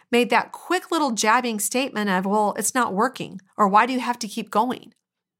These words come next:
Why aren't you fixed yet?" We often inflict shame on other people. And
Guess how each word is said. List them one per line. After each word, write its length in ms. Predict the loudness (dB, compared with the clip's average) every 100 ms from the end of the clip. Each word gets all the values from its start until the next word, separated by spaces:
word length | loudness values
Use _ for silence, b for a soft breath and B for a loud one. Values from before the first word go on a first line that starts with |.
| _ _ _ _ -16 -2
Why 140 | 2
aren't 200 | 2 2
you 80 | 0
fixed 420 | 0 -2 -2 -2
yet?" 380 | -2 -4 -8 -14 _ _ _ _ _ _ _ _ _ _ b b b b b
We 180 | -4 0
often 420 | -2 -2 -2 -4 -2
inflict 460 | -4 -2 -4 -2
shame 340 | 0 0 2 0
on 160 | -2
other 240 | -4 -4 -6
people. 560 | -8 -10 -10 -12 -14 _ _ _ _ _ _ B B B B 4
And 360 | 4 4 -6